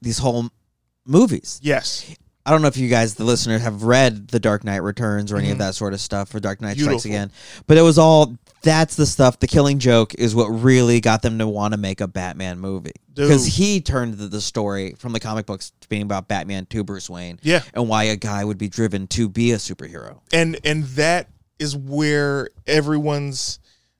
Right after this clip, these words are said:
Speaker 2: uh, intrigue with Batman is, is because
Speaker 1: Yeah,
Speaker 2: of
Speaker 1: it's where he
Speaker 2: Bruce
Speaker 1: blew
Speaker 2: Wayne.
Speaker 1: up.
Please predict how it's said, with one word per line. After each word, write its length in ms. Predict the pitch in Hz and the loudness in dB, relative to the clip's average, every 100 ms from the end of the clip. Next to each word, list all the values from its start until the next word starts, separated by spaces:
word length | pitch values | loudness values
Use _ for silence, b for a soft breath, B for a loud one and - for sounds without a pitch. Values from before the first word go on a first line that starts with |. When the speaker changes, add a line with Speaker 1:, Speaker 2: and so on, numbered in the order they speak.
| _ _ | _ _
Speaker 2:
uh, 240 | 143 139 127 | -4 -2 -2
intrigue 800 | 147 147 - - 196 196 165 131 | -4 -4 -4 -4 -4 -4 -6 -12
with 340 | 131 135 120 - | -8 -8 -8 -14
Batman 600 | 123 156 180 143 131 127 | -4 -2 -2 -4 -6 -6
is, 320 | 117 113 - | -6 -6 -6
is 160 | 143 131 | -4 -4
because 420 | 139 - 147 339 | -6 0 2 2
Speaker 1:
Yeah, 60 | 226 | 0
Speaker 2:
of 60 | |
Speaker 1:
it's 120 | 147 | -2
where 120 | 143 180 | 4 6
he 60 | |
Speaker 2:
Bruce 100 | 151 | 6
Speaker 1:
blew 180 | 135 160 | 6 6
Speaker 2:
Wayne. 240 | 196 - | 8 4
Speaker 1:
up. 60 | - | 0